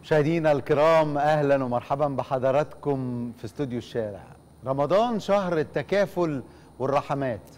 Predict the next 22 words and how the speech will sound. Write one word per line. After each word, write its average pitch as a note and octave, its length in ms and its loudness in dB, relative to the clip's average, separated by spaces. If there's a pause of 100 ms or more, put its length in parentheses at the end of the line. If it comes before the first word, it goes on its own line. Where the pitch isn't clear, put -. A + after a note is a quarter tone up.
(540)
ده F3+ 60 4
الحقيقة A#3+ 360 4
عنوان A#3+ 340 2
حلقتنا A3 800 4 (380)
النهاردة، G3+ 520 2
لكن G3+ 520 4 (400)
هذا A3 280 8
العنوان G#3 720 2 (100)
يجب F#3 380 2
أن D3 140 -2
يكون E3 640 0 (360)
عنوان E3 680 0 (100)
لحياتنا D3 720 0
كلها. A2 340 -6 (1080)
آه، D#3 220 0
صحيح G#3+ 500 -2
في D3+ 120 -4
شهر G3+ 300 4
رمضان F#3+ 680 0
لازم، E3+ 480 0 (220)
آه، C3+ 120 -4
نكثر D3+ 560 -2